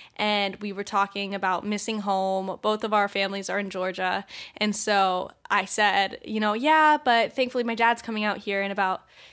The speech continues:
you know, two weeks or however long it was when I had this conversation." And she said, "No way, my dad's coming out." <gasps> And I said, "What day?" And she said,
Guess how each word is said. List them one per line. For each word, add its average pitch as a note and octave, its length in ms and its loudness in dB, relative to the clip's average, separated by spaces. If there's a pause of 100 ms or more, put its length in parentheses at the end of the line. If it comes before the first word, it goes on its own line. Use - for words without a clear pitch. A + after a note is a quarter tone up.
you D#4 100 2
know, D#4 140 0
two D4 240 0
weeks A#3+ 380 -4
or G#3+ 240 0
however G3+ 400 0
long G3 240 -4
it F#3+ 100 -8
was G3 240 -4
when G3 80 -6
I G3 60 -4
had F#3+ 120 -4
this G3 120 -10
conversation." G3+ 720 -6 (320)
And A3 120 -6
she A#3+ 140 -6
said, A#3 260 0
"No D#4+ 200 2
way, G4+ 400 4
my D#4 240 2
dad's C#4+ 260 4
coming G3+ 320 -4
out." F3 320 -4 (220)
<gasps> A#3 180 -16
And A#3 160 -2
I A3+ 120 2
said, A3 400 -2 (280)
"What D4 340 0 (300)
day?" F4+ 460 4 (680)
And G#3+ 500 2
she - 280 -4
said, G#3 400 0